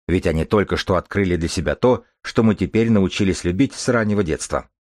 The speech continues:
Я думаю, никогда ещё не было в нашей истории лучшей перемены в общественных вкусах по отношению к морю, хотя ещё в тысяча восьмисотом году отдых на море – могли себе позволить лишь наиболее состоятельные семьи.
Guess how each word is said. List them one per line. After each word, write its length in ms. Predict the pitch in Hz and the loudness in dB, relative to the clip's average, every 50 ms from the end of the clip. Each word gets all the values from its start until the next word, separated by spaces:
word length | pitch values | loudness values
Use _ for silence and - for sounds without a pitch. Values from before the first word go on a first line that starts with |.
| _ _ _ _ _ _ _ _ - | _ _ _ _ _ _ _ _ -6
Я 180 | 92 87 85 | -2 -2 0
думаю, 380 | 80 90 131 135 123 95 80 76 _ _ _ _ _ _ - | 0 2 2 2 2 0 0 -2 _ _ _ _ _ _ 2
никогда 480 | 95 101 107 - - 101 92 95 117 | 2 4 4 4 2 0 2 2 2
ещё 300 | 113 107 101 - - - | 2 2 0 -2 -2 -2
не 180 | 85 78 101 113 | 0 2 2 2
было 200 | 104 98 98 98 | 2 2 2 2
в 100 | 85 76 | 2 2
нашей 320 | 95 101 95 - - 90 | 2 0 0 0 -2 -4
истории 400 | 82 - - - 107 101 95 92 | -4 -2 0 0 2 2 2 2
лучшей 360 | 87 85 98 107 98 - - 104 | 2 2 0 0 0 -2 -4 -4
перемены 480 | - 90 80 85 90 101 104 98 92 | -2 -2 0 2 2 4 4 4 2
в 60 | 80 | 2
общественных 540 | 85 80 - - 98 90 - 90 90 92 - | 0 -2 -4 -4 -6 -4 -2 0 0 0 -2
вкусах 440 | - - - 151 - - - - - _ _ _ _ _ _ - | -2 -2 -2 0 0 0 -2 -2 -6 _ _ _ _ _ _ -2
по 80 | 123 | -2
отношению 440 | 120 - 120 117 - - 135 131 127 | 0 0 0 -2 0 0 0 0 0
к 80 | - - | 0 2
морю, 340 | 143 147 104 82 71 - _ _ _ _ _ _ _ - | 2 2 2 2 0 -4 _ _ _ _ _ _ _ -4
хотя 240 | - 104 - - 139 | -4 -2 0 2 2
ещё 500 | 156 151 - - - 110 90 78 69 - - | 2 2 0 0 2 2 2 0 0 -4 -8
в 140 | - - - | -16 -6 -2
тысяча 360 | - 139 135 - - - 127 | 0 0 0 0 0 2 2
восьмисотом 600 | 117 - - 120 113 - - 113 104 - 113 101 | 2 4 2 0 0 2 2 0 2 2 0 2
году 440 | 90 95 92 73 71 78 69 - _ _ _ _ | 2 0 0 0 0 -2 -2 -4 _ _ _ _
отдых 340 | - 95 98 82 80 - - | 0 0 2 0 0 -2 -2
на 120 | 76 69 | -4 0
море – 340 | 76 92 107 113 113 107 - _ _ _ _ | 2 4 4 4 4 2 -2 _ _ _ _
могли 300 | - 92 92 85 87 85 | -2 0 0 0 0 -2
себе 240 | - - 85 78 78 | -4 -2 -2 -2 -2
позволить 520 | - 76 71 71 78 95 110 113 110 - | -2 -2 -2 -2 0 0 2 2 0 0
лишь 300 | - 110 110 104 - - _ - | 0 0 0 0 -2 -6 _ -4
наиболее 520 | 90 82 76 71 64 64 76 85 95 104 | -2 -2 -2 -2 -2 -2 0 0 0 0
состоятельные 680 | - - 95 - - 90 76 71 67 - 78 69 73 71 | -2 -4 -4 -4 -2 -4 -2 -4 -4 -4 -4 -4 -4 -4
семьи. 440 | - - - 73 65 64 57 - | -4 -4 -4 -4 -4 -6 -8 -12